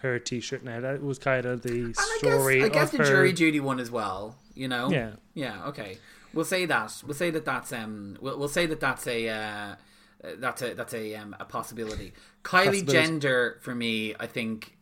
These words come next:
Speaker 2: was the one that I was most intrigued by when they walked in,
Speaker 1: Mm.
Speaker 2: because there was, it was both of them, actually, Kylie Jenner and Cynthia Kiss, both of them got these, like,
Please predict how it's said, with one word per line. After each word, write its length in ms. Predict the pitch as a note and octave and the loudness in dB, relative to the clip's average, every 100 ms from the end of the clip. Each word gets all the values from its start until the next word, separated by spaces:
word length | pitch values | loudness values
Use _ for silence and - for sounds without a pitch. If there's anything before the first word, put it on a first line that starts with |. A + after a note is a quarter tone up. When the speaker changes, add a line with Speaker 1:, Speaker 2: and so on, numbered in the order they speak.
| - | -10
Speaker 2:
was 160 | B2 A2+ | -10 -6
the 60 | |
one 100 | A#2+ | -4
that 100 | A2+ | 0
I 40 | A2+ | 0
was 140 | A2 | -2
most 260 | A#2 A2 A2+ | -2 -4 -4
intrigued 640 | G#2+ - A#2 A2 G2+ G2 | -10 -6 -6 -6 -8 -12
by 220 | G#2 G2 | -10 -10
when 180 | G#2+ A2+ | -10 -6
they 80 | A2 | -6
walked 340 | G#2+ G#2 - | -4 -8 -6
in, 160 | A#2 G#2 | -8 -2
Speaker 1:
Mm. 120 | C#3 | -2
Speaker 2:
because 300 | A#2+ A#2+ A2+ | 0 0 -2
there 100 | C3 | -2
was, 240 | A#2+ B2 - - - - | -2 -4 -4 -18 -20 0
it 140 | E3+ F#3+ | 2 2
was 120 | F3 | 0
both 340 | D3+ F3 F#3 A3 | 4 6 8 6
of 60 | |
them, 160 | F3 C3 | 2 2
actually, 220 | A#2+ C3 | 0 -4
Kylie 260 | C#3+ E3 F3 | -2 0 0
Jenner 300 | D#3+ C#3+ C3 | 0 -2 -4
and 120 | A#2 | -6
Cynthia 280 | C3 A#2+ A#2 | -8 -6 -8
Kiss, 300 | - G#2+ - | -6 -6 -6
both 420 | C3 C#3 C3 D3 | -4 2 2 2
of 80 | D3+ | -2
them 120 | D3+ | -2
got 260 | C#3 B2 - | 0 -2 -2
these, 200 | B2 A2+ | -6 -2
like, 240 | A2+ G#2 | -2 -2